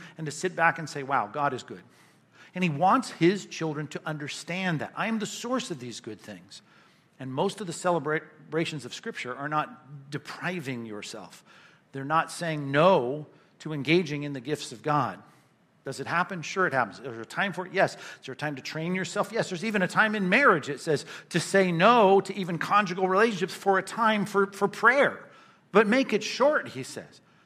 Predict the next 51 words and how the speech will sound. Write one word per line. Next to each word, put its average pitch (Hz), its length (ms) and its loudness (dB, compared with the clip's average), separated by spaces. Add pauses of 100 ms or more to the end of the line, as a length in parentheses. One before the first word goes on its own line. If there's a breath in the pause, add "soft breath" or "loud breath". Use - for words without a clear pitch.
(120 soft breath)
because 175 320 2
the 165 140 -2
average 240 560 2 (500)
engagement 185 640 0
in 170 80 -6
what 147 160 -8
God 175 240 4
has 143 200 -4
given 139 360 -2
us, 110 440 -12 (340 soft breath)
right, 156 200 -10
is 151 160 -8
for 147 220 -6
us 175 200 -2
to 165 140 -8
enjoy 175 540 -2
these 165 260 -10
things. 147 300 -6
They're 131 140 -8
gifts 175 360 -4
of 139 140 -12
God. 139 320 0
They 131 60 -6
reflect 127 420 -6
the 131 60 -12
glory 151 400 -4
of 110 100 -10
God. 117 240 2 (240 loud breath)
And 147 140 -4
it's - 140 -10
Satan 208 340 0
that 143 100 -8
wants 139 220 -6
to - 80 -16
get 127 120 -12
between 131 360 -10
you 160 180 0
and 139 100 -2
the 127 60 -6
gifts 151 260 -4
of 117 120 -10
God 160 260 6
and 127 140 -4
seeing 147 260 -10
the 120 80 -10
greatness 175 400 -4
of 123 80 -10
God 123 220 2
in 135 140 -6
those 95 200 -12
gifts. - 400 -16